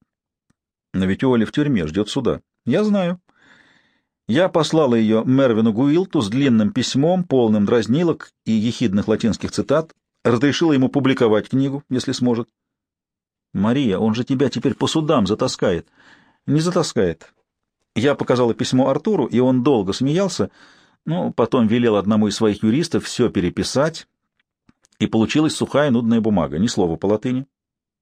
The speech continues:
С тех пор, как адвокаты не знают латыни, они стали гораздо скучнее. В общем, это стопроцентно надёжное письмо.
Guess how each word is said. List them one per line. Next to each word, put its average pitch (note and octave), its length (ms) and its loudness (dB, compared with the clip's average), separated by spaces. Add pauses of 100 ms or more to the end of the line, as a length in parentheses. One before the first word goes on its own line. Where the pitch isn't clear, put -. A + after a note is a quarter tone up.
(140)
С - 80 -14
тех - 180 -6
пор, E3+ 160 0
как D3 160 0
адвокаты C#3 500 0
не C3 100 2
знают B2 280 -2
латыни, C#3 460 -2 (280)
они D3+ 200 0
стали D3+ 220 0
гораздо A#2+ 340 0
скучнее. - 480 -6 (920)
В D3 80 2
общем, F3 260 2
это E3 160 2
стопроцентно D#3 800 2
надёжное A2 500 2
письмо. C#3+ 500 0